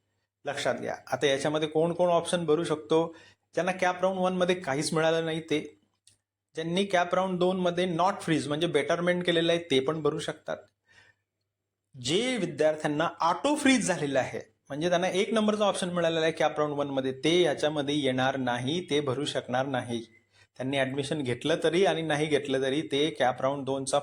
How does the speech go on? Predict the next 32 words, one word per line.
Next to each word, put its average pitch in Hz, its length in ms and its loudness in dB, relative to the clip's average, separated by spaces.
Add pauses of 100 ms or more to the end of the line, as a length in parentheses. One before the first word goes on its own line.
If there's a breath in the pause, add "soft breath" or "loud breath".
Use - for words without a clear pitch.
फॉर्म 135 200 0
भरू 131 180 -2
शकणार 127 360 -4
नाही. 127 240 -4 (340 loud breath)
म्हणून 143 180 -8
ऑप्शनमध्ये 143 1000 -2 (120)
एक 185 220 0
नंबरचा 139 540 2 (720)
कॉलेज 139 300 -6
भरत 135 340 0
असताना 127 520 0
व्यवस्थित 147 520 0
विचारपूर्वक 131 640 0
भरायचं 110 400 -4
आहे. - 140 -18 (420 loud breath)
मग 120 140 -14
कॅप 143 240 0
राऊंड 147 220 0
दोनचा 147 840 -2
ऑप्शन 135 440 -2
फॉर्म 147 200 -4
भरण्याची 131 440 0
तारीख 143 260 0
आहे 151 160 -2
सतरा 147 360 0
जुलै 135 280 -2
ते 185 340 0 (200 loud breath)
एकोणीस 139 560 -2
जुलै 135 280 0
दोन 135 220 -2
हजार 127 200 2
पंचवीस. - 640 -8